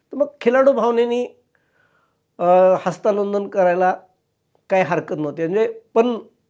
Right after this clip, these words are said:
same with, म्हणजे मी करोडो भारतीय लोकांच्या मधलाच एक आहे, आणि मला आपल्या देशाबद्दल प्रखर अभिमान आहे. म्हणजे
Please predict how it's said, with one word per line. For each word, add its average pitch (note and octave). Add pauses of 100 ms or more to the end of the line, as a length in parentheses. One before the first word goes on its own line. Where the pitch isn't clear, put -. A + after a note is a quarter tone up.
(260)
same B3
with, A#3 (340)
म्हणजे G3
मी G#3
करोडो G#3
भारतीय F#3+
लोकांच्या F#3+ (1000)
मधलाच F3
एक D3+
आहे, C#3+
आणि C#3+
मला E3 (580)
आपल्या E3+
देशाबद्दल F3
प्रखर F#3
अभिमान C#3
आहे. A#2
म्हणजे D#3